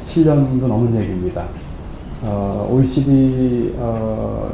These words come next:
삼만 불 이상인 나라, 스물세 개 나라를, 어,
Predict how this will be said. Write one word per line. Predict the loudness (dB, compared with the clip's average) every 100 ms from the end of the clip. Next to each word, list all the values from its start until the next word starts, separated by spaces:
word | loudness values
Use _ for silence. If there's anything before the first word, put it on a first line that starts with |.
| -8
삼만 | -4 0 2
불 | 2 0
이상인 | 0 -2 -2 -2 -2
나라, | -2 -2 -2 -4
스물세 | -6 -2 0 0 -2
개 | -2
나라를, | -2 -2 -2 -2 -2 -4 -6 -8 -12 -12 -12 -12 -8
어, | -6 -6 -6 -6 -6 -8